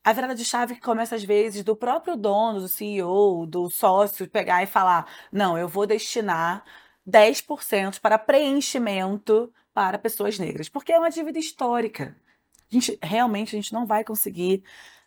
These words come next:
dar passos largos de agora pra amanhã. Não vai ter. Acho que é importante a situação do decreto, como nós fizemos aqui.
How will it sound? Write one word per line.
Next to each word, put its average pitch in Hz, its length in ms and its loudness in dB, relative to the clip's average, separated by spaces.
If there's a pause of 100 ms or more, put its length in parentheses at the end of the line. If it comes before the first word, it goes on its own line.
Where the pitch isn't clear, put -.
dar 208 240 4
passos 202 520 0
largos 180 420 -2
de 180 240 -4
agora 170 460 0
pra 170 220 -2
amanhã. 151 600 -4
Não 151 160 -4
vai 185 160 2
ter. - 260 -6 (300)
Acho 185 260 0
que 214 180 2
é 202 180 0
importante 196 640 -2
a - 20 -4
situação 170 600 -4
do 175 100 -6
decreto, 165 640 -2 (640)
como 170 200 2
nós 180 140 0
fizemos 160 340 0
aqui. 175 360 2